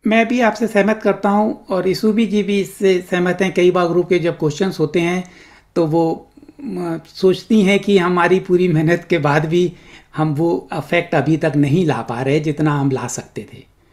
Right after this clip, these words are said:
लेकिन मैं सोचता हूं, जैसे आपने पहले कहा, धैर्य की तरह हर एक को हम एक community फ्रंट runner का role क्या है, जो कमजोर है उसका भी हाथ पकड़ के उसको साथ लेके चलना। मुझे भी लगता है कि ये क्वेश्चन अब बेकार का है, लेकिन फिर भी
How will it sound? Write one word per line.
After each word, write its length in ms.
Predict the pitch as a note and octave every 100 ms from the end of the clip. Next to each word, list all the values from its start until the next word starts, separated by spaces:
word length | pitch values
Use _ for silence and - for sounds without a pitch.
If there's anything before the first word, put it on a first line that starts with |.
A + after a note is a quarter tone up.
| _ _ _ - _
लेकिन 360 | F#3 F#3 G#3 E3+
मैं 260 | F#3+ G#3 A3
सोचता 340 | G#3+ F#3+ G#3
हूं, 160 | F#3+ G3+
जैसे 260 | F3 D#3
आपने 240 | F#3 E3 F3
पहले 280 | E3+ E3+ F3+
कहा, 160 | E3+
धैर्य 300 | D3+ D3 E3+
की 140 | F3 F3+
तरह 300 | E3+ E3+ D#3+ - -
हर 180 | - F#3
एक 180 | F#3+ F#3
को 200 | F#3 F#3
हम 320 | - D#3+ F3+
एक 220 | F3+ F3+
community 500 | F3+ E3+ F3+ F#3 G#3+
फ्रंट 480 | A#3 - - C4+ D#4
runner 260 | A3+ A#3 A3+
का 120 | A3
role 240 | D#3+ D#3+
क्या 180 | C3+ B2
है, 180 | G#2 A#2 - - -
जो 240 | - C4+ C#4
कमजोर 520 | C#4+ G#3 G#3+ B3+ B3
है 80 | B3
उसका 260 | A3+ -
भी 120 | A3 G#3+
हाथ 160 | G#3 G#3+
पकड़ 200 | G#3 G3+
के 120 | G3
उसको 200 | G3 -
साथ 260 | F#3 F3 E3
लेके 180 | E3+ D#3
चलना। 500 | D#3 D#3 D#3 - _ _ _ _ _
मुझे 220 | E3 G#3
भी 120 | B3+ A#3
लगता 260 | G#3+ G#3+
है 160 | G3 G3
कि 360 | G#3 G3 - - -
ये 160 | E3+ F#3+
क्वेश्चन 340 | F#3+ D#3 F#3
अब 120 | E3+
बेकार 360 | D3 D3+ D#3 E3+
का 120 | E3
है, 100 | E3+
लेकिन 240 | E3 E3 F#3
फिर 180 | G3+
भी 200 | F#3 G#3